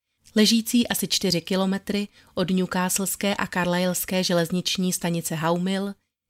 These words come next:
kde žil společně se svou rodinou pětaosmdesátiletý Robert Irwin. Toho rána se mělo v domě jednoho z vážených členů místní komunity, pana Taylora,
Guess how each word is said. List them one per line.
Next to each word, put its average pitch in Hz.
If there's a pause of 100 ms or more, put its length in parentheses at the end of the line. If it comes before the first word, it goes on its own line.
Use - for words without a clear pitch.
kde 240
žil 254
společně 254
se 190
svou 170
rodinou 202 (300)
pětaosmdesátiletý 202
Robert 180
Irwin. 160 (1200)
Toho 262
rána 185
se 208
mělo 175
v 160
domě 175
jednoho 165
z 165
vážených 170
členů 175
místní 170
komunity, 175
pana 160
Taylora, 175